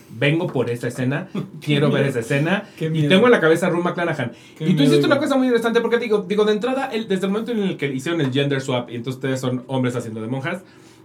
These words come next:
Speaker 1: desde ahí, pues, ya me empiezan a borrar un poquito a Rue, lo cual es muy positivo. Y lo hiciste muy distinto, muy, muy distinto, pero, pero es una, es una escena brutal. Esa escena es... Porque te tiene que salir ridículamente natural. O sea, si, si, si hay
Speaker 2: Sí.
Speaker 1: tantito de falsedad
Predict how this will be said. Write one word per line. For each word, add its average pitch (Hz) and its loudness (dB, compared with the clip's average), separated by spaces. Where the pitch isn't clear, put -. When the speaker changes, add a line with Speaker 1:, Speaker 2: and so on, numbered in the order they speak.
Speaker 1:
desde 165 0
ahí, 196 6
pues, 180 -2
ya 170 0
me 180 0
empiezan 160 0
a 135 0
borrar 123 0
un 131 -2
poquito 120 -6
a - 0
Rue, 127 0
lo 123 -10
cual 135 0
es 123 -2
muy 131 0
positivo. 127 -2
Y 196 0
lo 226 2
hiciste 285 0
muy 302 2
distinto, 185 2
muy, 190 6
muy 220 4
distinto, 185 -2
pero, 180 0
pero 170 2
es 214 -2
una, 330 -4
es 233 -4
una 330 -2
escena 233 -2
brutal. 165 2
Esa 185 -4
escena 240 -2
es... 202 -6
Porque 208 -2
te 247 -2
tiene 311 0
que 302 -2
salir 220 0
ridículamente 196 2
natural. 131 0
O - -4
sea, 160 -2
si, 165 -6
si, 208 -8
si 208 0
hay 262 2
Speaker 2:
Sí. 277 -4
Speaker 1:
tantito 254 2
de 202 0
falsedad 135 0